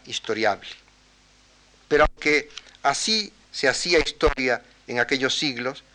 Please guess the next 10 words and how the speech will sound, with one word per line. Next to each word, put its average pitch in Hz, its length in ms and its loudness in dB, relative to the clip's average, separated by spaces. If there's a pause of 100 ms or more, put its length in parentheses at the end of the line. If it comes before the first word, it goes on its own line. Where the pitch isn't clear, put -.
(480)
no 180 160 4
quiero 214 340 2
yo 156 240 4
inferir 139 720 -2
aquí 135 320 -8
esta 135 220 -4
tarde 117 440 0
de 110 100 -8
ninguna 123 400 -2
manera 113 420 -4